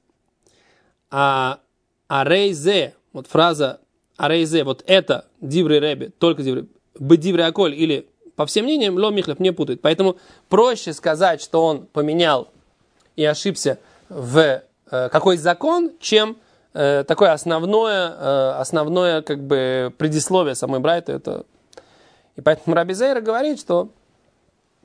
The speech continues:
в этом случае, э, после <clears throat> написания деталей, условия, написанные в гете, э, оставляет гет кошерным по всем мнениям, так говорит Раби Зейра. То, пос-, по-, пойдем,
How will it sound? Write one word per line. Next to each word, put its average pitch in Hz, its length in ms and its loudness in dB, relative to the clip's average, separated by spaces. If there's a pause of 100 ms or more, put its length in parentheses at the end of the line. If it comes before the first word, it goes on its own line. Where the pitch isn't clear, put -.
(400)
в 143 100 -4
этом 165 220 0
случае, 160 420 -2 (1700)
э, 123 460 -2 (320)
после 185 520 2 (120)
<clears throat> - 140 -18
написания 160 1300 0
деталей, 226 760 0
условия, 196 360 2
написанные 151 440 0
в 131 40 -4
гете, 180 420 0 (580)
э, 131 280 -2
оставляет 147 380 2
гет 143 160 -4
кошерным 147 600 -2 (100)
по 127 180 0
всем - 380 -2
мнениям, 135 460 -2
так 139 180 0
говорит 123 260 0
Раби 123 180 -4
Зейра. - 160 -8 (500)
То, 139 180 2 (840)
пос-, 143 220 -4
по-, 170 140 -2
пойдем, 190 460 2